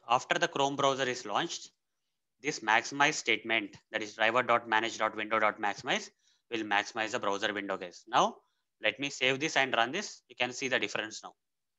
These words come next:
This time the Chrome browser will get maximized. You see, after, after launching, it has maximized the Chrome browser window.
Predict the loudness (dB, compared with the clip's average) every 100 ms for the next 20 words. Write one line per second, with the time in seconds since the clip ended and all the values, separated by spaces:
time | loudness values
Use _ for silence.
0 | _ _ -6 2 2 2 0 0 0 2
1 | 2 2 0 -2 0 0 0 2 2 0
2 | -4 -4 -4 -8 -18 _ _ _ _ _
3 | _ -8 -6 -4 -4 -4 -2 0 2 2
4 | 4 2 0 -6 -8 _ _ -20 0 2
5 | 2 0 0 -2 -6 -2 -2 -4 -12 _
6 | _ -4 0 2 2 2 0 0 -2 -6